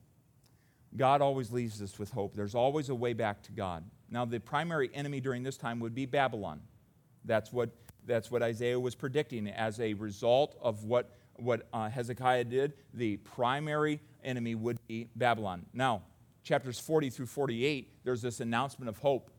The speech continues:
After the, the exile, uh, that God would,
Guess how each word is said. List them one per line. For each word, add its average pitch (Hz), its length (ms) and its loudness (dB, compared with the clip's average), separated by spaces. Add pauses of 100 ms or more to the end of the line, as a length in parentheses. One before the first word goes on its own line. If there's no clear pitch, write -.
(100)
After 120 400 0
the, 131 320 -4 (140)
the 120 320 -4
exile, 117 640 0 (260)
uh, 113 280 4 (120)
that 120 220 0
God 139 500 6 (140)
would, 135 500 6